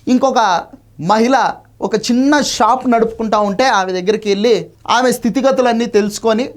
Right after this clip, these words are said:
ఆవిడకి వేరే చోట ఒక మంచి షాపు పెట్టించమని అధికారులను ఆదేశించడం జరిగింది. అలాగే ఆ మహిళ యొక్క భర్త, ఆయన అనారోగ్య సమస్యలతో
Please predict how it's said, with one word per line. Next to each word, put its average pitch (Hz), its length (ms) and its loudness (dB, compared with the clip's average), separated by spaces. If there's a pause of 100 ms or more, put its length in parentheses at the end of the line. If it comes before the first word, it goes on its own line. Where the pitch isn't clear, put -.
(220)
ఆవిడకి 247 680 0
వేరే 247 540 2
చోట 208 120 -2 (480)
ఒక 190 140 0
మంచి 202 720 0 (220)
షాపు 226 360 0
పెట్టించమని 202 800 -2 (380)
అధికారులను 196 460 0
ఆదేశించడం 180 680 -2
జరిగింది. 185 320 -4
అలాగే 196 760 0
ఆ 180 140 2
మహిళ 190 360 2
యొక్క 208 460 0 (160)
భర్త, 170 580 -2 (300)
ఆయన 180 400 0 (240)
అనారోగ్య 214 440 0
సమస్యలతో 185 800 -2